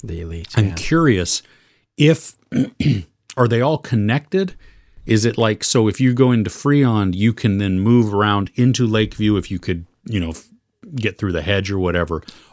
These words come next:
Speaker 2: or would you still be able to see the two gigs, or how do the two gigs exist? Are they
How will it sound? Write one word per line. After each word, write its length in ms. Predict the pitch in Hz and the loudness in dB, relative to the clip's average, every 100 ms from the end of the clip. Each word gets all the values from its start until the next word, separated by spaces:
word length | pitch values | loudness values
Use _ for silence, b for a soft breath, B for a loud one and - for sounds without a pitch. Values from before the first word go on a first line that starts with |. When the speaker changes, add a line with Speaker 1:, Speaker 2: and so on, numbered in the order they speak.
| _ | _
Speaker 2:
or 120 | 120 | 2
would 180 | 110 107 | 2 2
you 80 | 104 | 0
still 240 | - 143 | 0 0
be 120 | 117 | 2
able 160 | 113 98 | 0 0
to 80 | 90 | -4
see 260 | - 214 | -2 -2
the 100 | 220 | 0
two 240 | 196 - 117 | 0 0 0
gigs, 360 | 104 98 90 104 | 2 0 0 -6
or 60 | |
how 200 | - 190 | -4 0
do 80 | 220 | 0
the 100 | 139 | -2
two 240 | 110 - 214 | -4 -2 0
gigs 320 | 147 117 104 | 2 0 0
exist? 520 | 101 98 101 95 - b b b b _ _ _ _ _ _ | -2 0 0 0 -8 b b b b _ _ _ _ _ _
Are 60 | 107 | 0
they 160 | 104 | 2